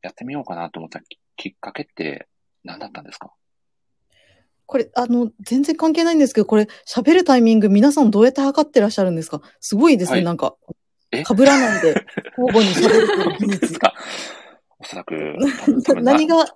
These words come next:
Speaker 2: な-、何ですかね、この空気が、顔が見れないのに空気が読めているのは。
Speaker 1: <laughs> これはもう僕と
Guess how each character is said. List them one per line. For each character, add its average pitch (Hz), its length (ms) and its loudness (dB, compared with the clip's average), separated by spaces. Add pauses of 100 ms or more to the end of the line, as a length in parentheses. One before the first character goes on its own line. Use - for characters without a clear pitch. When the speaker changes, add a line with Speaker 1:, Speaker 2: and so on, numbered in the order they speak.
(760)
Speaker 2:
な-、 254 220 0
何 277 240 4
で 202 80 4
す 185 80 -4
か 190 100 0
ね、 175 60 -2
こ 185 100 -4
の 180 100 0
空 277 200 2
気 185 180 -4
が、 160 300 2
顔 262 180 4
が 277 140 6
見 277 160 6
れ 294 140 6
な 269 140 4
い 208 60 0
の 185 80 -2
に 165 140 -6
空 240 160 -6
気 190 100 -4
が 180 60 0
読 202 160 2
め 220 120 2
て 190 120 -2
い 170 100 0
る 151 180 -8 (760)
の 175 160 0
は。 156 180 -4 (400)
Speaker 1:
<laughs> - 680 -18
こ - 120 -8
れ 131 60 0
は 127 60 -4
も 120 240 -2
う - 20 -10
僕 104 180 -4
と 110 140 -8